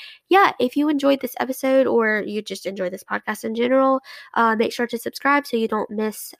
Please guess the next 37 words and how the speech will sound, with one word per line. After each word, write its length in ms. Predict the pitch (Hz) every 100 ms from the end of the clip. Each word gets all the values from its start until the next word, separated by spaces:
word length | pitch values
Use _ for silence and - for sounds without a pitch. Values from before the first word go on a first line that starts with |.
| -
uh, 400 | 220 214 208 202
any 220 | 208 208
of 80 | 208
my 120 | 202 185
upcoming 380 | 190 - 220 202
episodes. 580 | 226 - - 254 247 - - - -
And 160 | 262 254
if 160 | 262 262
you 220 | 262 226
really 300 | 240 285 320
enjoyed 340 | 330 349 349
it, 180 | 349 - 247
I 80 |
would 180 | 233 226
love 420 | 214 214 269 294
for 140 | 277 247
you 140 | 233
to 120 | 226
leave 160 | 220 214
a 80 | 180
review. 400 | 202 156 - - - - -
I 120 | 233
always 400 | 220 233 254 247
read 160 | 247 247
reviews. 300 | 247 214 208 208 -
It 100 | 202
helps 320 | 208 208 -
me 260 | 214 214 208
be 160 | 220 208
able 220 | 202 202
to 300 | - 208 202
reach 240 | 202 - 214
more 140 | 214
people 420 | 269 269 285 285 - - -
because 340 | 233 233 214
it 120 | 208 214
does 480 | 208 208 208 -